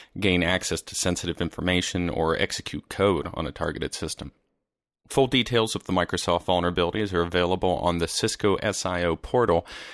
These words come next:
and in the Cisco event response to the Microsoft Security Bulletin release, with the individual IntelliShield vulnerability alerts correlated with Cisco I P S signatures and an applied mitigation bulletin.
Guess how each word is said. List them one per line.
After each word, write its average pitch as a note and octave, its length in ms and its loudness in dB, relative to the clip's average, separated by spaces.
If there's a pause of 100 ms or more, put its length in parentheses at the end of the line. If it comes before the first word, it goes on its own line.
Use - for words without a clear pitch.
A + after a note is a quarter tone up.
and C3 140 2
in C3 140 4
the B2+ 80 2
Cisco C#3 480 2
event A2+ 280 2
response G#2 640 0
to - 100 -4
the E2+ 80 0
Microsoft D#2 500 0
Security - 420 -2
Bulletin D2 440 -4
release, D2+ 400 -4 (320)
with G#2 180 2
the E2+ 220 0
individual F2 640 2
IntelliShield F#2 720 0
vulnerability F2 560 4
alerts E2 340 0
correlated E2+ 560 2
with D#2+ 160 0
Cisco - 480 0
I E2+ 140 0
P - 240 -4
S - 160 -2
signatures F#2+ 720 -2
and E2 280 -2
an - 140 -4
applied F#2+ 440 -2
mitigation F2 600 0
bulletin. - 520 -6